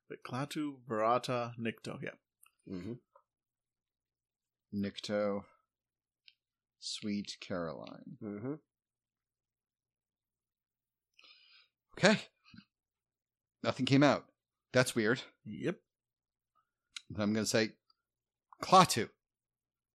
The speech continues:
Speaker 2: Changes color.
Speaker 3: I'm gonna toss my dagger down there.
Speaker 2: Disappears. No,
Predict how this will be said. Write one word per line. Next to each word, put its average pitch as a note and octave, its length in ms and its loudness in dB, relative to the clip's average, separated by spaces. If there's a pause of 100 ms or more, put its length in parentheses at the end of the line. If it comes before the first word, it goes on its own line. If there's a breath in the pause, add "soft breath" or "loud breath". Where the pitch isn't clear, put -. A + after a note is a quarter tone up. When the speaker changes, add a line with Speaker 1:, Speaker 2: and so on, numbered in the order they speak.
(140)
Speaker 2:
Changes A2+ 340 -2
color. C3+ 280 2 (1300)
Speaker 3:
I'm G2+ 80 -10
gonna G2 100 -4
toss G2+ 220 2
my C#3 160 8
dagger G2 260 2
down - 200 -10
there. - 140 -18 (280)
Speaker 2:
Disappears. F#2 540 -6 (420)
No, G#2 200 -6